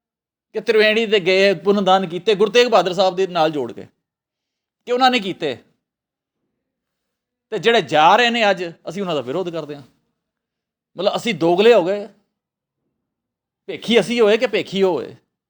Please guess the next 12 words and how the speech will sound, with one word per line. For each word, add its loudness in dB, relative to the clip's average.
ਉਹ -2
ਤੇ 0
ਜੋ 4
ਕਹਿ 2
ਰਹੇ 0
ਨੇ, -6
ਉਹ, -6
ਉਹ 4
ਵੀ 4
ਇਹੀ 4
ਪੜ੍ਹਦੇ -6
ਨੇ। -20